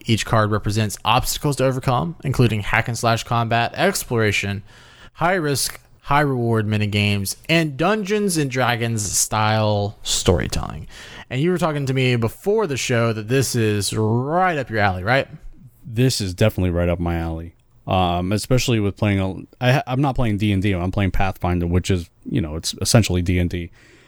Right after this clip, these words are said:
Speaker 2: And this is, this is, it's a, I've never played the first one, so I have, I have no way of knowing what that was, but this is just so cool. You get these, you, from what I've seen of the game, you get these cards,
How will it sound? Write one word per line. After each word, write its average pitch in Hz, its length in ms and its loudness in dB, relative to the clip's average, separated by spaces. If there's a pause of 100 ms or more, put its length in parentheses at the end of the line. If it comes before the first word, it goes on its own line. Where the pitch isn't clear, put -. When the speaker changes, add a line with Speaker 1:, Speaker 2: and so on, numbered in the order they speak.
(920)
Speaker 2:
And 117 200 0
this 151 200 2
is, 90 220 -4
this 147 220 -2
is, - 300 -2 (600)
it's 202 160 -2
a, 196 100 2 (520)
I've 151 140 2
never 175 260 0
played 143 220 0
the 123 60 -2
first 104 300 -2
one, 101 140 0
so 104 140 0
I 107 80 2
have, 110 480 0
I 110 100 0
have 104 420 0
no 117 420 0
way 104 200 0
of 95 140 0
knowing 95 260 0
what 92 140 0
that 87 160 2
was, 85 240 -2
but 98 260 -2
this 131 220 2
is - 60 -10
just - 240 -2
so 107 220 0
cool. 92 300 2
You 87 80 -8
get 104 200 0
these, - 280 0 (160)
you, 113 140 -4 (220)
from - 260 -2
what 127 120 2
I've 117 140 0
seen 113 280 0
of 95 60 -2
the 90 60 -8
game, 85 320 -4
you 98 80 0
get 104 160 2
these 101 160 0
cards, 90 600 0